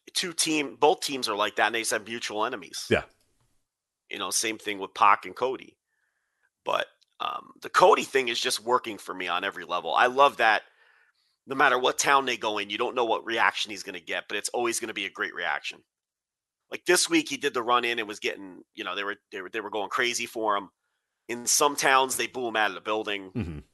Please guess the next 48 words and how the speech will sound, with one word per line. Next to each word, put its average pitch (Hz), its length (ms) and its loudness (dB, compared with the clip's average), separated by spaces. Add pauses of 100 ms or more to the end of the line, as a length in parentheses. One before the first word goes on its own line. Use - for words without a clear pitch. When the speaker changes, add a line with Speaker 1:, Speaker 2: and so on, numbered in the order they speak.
Speaker 1:
In 123 140 0
other 143 220 6
towns, 127 420 2
it's 110 120 -10
a 113 60 -8
fifty-fifty 107 680 -10
mix, - 480 -4 (680)
but 131 120 2
it's 131 160 0 (100)
always 147 400 6
something. - 540 0 (600)
And 123 400 0 (1300)
it's - 180 2
what 175 180 6
he's 202 320 -2
been 147 160 -4
trying 151 340 4
to 117 120 -4
achieve 143 680 -2
since 131 240 -4
he 123 80 -6
got 131 300 6
there, 92 180 0
and - 80 -6
he's 117 160 -4
finally 143 500 2
gotten 117 360 0
there. - 180 -12 (560)
I - 40 -14
mean, 143 80 -6
he's 156 160 -4
always 165 380 4
wanted 135 320 2
that 113 200 0
dynamic. 110 500 -2
You 117 80 -16
go 127 100 -4
back 127 280 4
and 110 100 -8
listen 120 260 -4
to 113 120 -8
the 107 100 -2
earliest 113 480 -2
interviews 92 500 -8
when 92 100 -14
this 101 160 -10
was - 120 -4
forming 104 400 -8